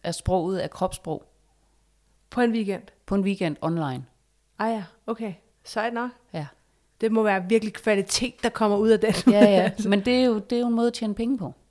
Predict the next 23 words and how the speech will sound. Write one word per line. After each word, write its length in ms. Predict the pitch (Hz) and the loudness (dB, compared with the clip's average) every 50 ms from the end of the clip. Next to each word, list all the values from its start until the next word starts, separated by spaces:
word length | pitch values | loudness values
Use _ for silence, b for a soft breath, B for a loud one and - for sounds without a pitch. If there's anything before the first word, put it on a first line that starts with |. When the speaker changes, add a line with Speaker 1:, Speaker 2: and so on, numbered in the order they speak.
| _ _ - | _ _ -2
Speaker 2:
Jo, 140 | 196 196 | -2 0
jo, 120 | 185 175 180 | -2 -2 -4
det 120 | 180 - | -6 -6
er 100 | 208 202 | -4 -4
rigtigt 240 | 202 185 175 190 180 | -4 -4 -6 -8 -12
nok. 100 | 165 170 | -14 -14
Speaker 1:
Så, 180 | - - 185 175 170 - | -8 -6 -6 -6 -6 -8
så, 200 | - - - 165 | -12 -10 -8 -8
øhm, 500 | 156 151 147 147 143 139 - 131 143 139 - _ b b b - | -6 -6 -6 -6 -8 -8 -10 -12 -14 -14 -18 _ b b b -6
Speaker 2:
Der 80 | 214 214 | -6 -6
kan 140 | - 220 | -4 0
være 100 | 208 226 196 214 | 4 6 6 6
Speaker 1:
og, 240 | 208 - - 214 214 | 6 6 6 8 8
og 140 | 208 202 - | 8 6 4
alle 240 | - 226 247 269 254 | 4 6 6 6 6
er, 160 | 240 233 233 | 4 4 4
altså, 320 | 226 - 196 196 - 214 190 B B B B B | 2 2 -2 -2 -2 -4 -6 B B B B B
jeg 100 | - 226 | -6 -2
har 100 | 220 240 | 0 0
det 80 | 208 208 | 0 0
sådan 140 | - 214 185 | -2 -4 -4
lidt, 320 | 180 196 - - - - | -4 -4 -8 -12 -20 -20
det, 80 | - | -20